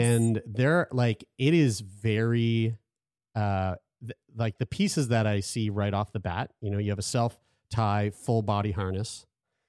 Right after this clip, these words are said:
You've got a self-tie torso harness. Um, you've got a Megami choker with detachable self-tie harness.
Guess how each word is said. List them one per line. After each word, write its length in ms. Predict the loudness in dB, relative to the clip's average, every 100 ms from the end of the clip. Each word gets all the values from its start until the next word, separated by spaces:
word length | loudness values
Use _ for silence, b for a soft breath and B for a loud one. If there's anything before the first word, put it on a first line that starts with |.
| _ _
You've 180 | -6 -4
got 360 | 0 2 0 -2
a 40 |
self-tie 380 | -4 -2 -2 -4
torso 520 | -4 0 2 2 2 2
harness. 640 | 2 2 0 -2 -8 -14 _ _ _ _ _ _ -2
Um, 600 | 2 2 2 0 -2 -4 _ _ -10
you've 180 | -4 -2
got 240 | 2 2 2
a 320 | 2 0 -2 _ _ _ _ _ 0
Megami 760 | 2 2 4 4 4 4 0
choker 640 | -4 2 2 2 0 2 0
with 160 | -4 -6
detachable 500 | -6 -4 -4 -4 -6
self-tie 540 | -2 -4 -4 -4 -2
harness. 480 | 0 0 -2 -4